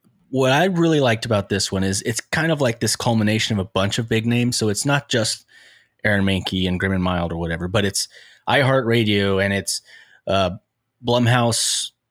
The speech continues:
T-, the T-, which is a T V that makes ho-, horror movies and stuff like that. It's, it's the,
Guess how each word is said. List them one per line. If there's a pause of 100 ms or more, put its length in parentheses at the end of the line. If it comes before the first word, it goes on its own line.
(120)
T-,
the
T-,
which
is
a
T
V
that
makes
ho-,
horror
movies
and
stuff
like
that. (380)
It's,
it's
the,